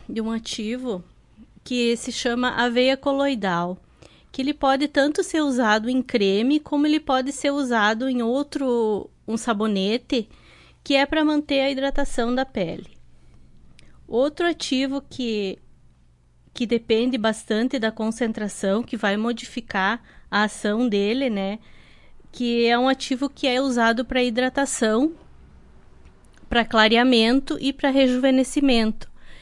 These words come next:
Então, esse ativo, ele se chama gluconolactona e ele pode ser usado tanto em cinco, dez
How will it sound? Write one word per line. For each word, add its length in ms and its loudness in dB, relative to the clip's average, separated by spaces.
Então, 320 2
esse 220 0
ativo, 340 -2
ele 140 -2
se 120 -6
chama 600 0
gluconolactona 1400 0
e 180 -2
ele 180 2
pode 320 0
ser 260 0
usado 480 0
tanto 300 -4
em 80 0
cinco, 580 2
dez 480 2